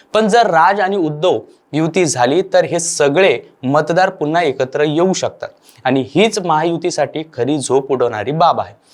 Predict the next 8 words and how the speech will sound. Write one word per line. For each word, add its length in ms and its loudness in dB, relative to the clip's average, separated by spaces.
राज 280 2
ठाकरे 360 2
आणि 140 0
उद्धव 340 0
ठाकरे 380 0
दोन 440 2
नावं, 280 -2
पण 140 2